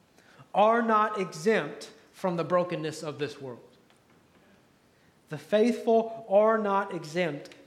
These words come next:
from the brokenness of this world. As those who live as exiles, as foreigners, as aliens, those who live in the world but not of the world,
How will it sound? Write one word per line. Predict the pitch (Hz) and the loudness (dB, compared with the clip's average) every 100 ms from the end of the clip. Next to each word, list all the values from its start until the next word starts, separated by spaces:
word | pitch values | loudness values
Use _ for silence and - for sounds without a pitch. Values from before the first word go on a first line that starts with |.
| _ _ | _ _
from | - 143 | -12 -10
the | |
brokenness | 127 143 143 131 120 127 | -6 -8 -8 -14 -16 -20
of | 113 | -20
this | 113 - | -20 -20
world. | 110 - _ _ _ _ _ _ _ _ - | -20 -20 _ _ _ _ _ _ _ _ -12
As | 143 147 | -10 0
those | 190 214 220 220 | 4 6 4 2
who | 156 | -4
live | 151 196 202 202 196 - - | 0 0 2 0 -4 -12 -14
as | 139 135 - - - | -12 -12 -14 -14 -2
exiles, | 220 175 208 196 208 214 202 196 - | -2 0 2 4 4 2 0 -6 -14
as | 139 - | -16 -10
foreigners, | - 214 226 220 214 220 214 | 0 4 4 4 6 4 2
as | - 143 | -4 -6
aliens, | 190 220 220 220 220 214 214 - - - _ _ _ - - | 2 4 4 4 4 2 -4 -10 -20 -20 _ _ _ -20 0
those | 185 208 | 2 2
who | 196 | 2
live | 175 214 214 220 | 4 4 4 2
in | 233 240 | 2 4
the | |
world | 214 220 226 220 190 | 4 6 6 4 2
but | |
not | 170 175 180 | 0 -4 0
of | 208 240 202 | 0 2 0
the | |
world, | 214 220 214 214 208 | 2 4 4 2 -2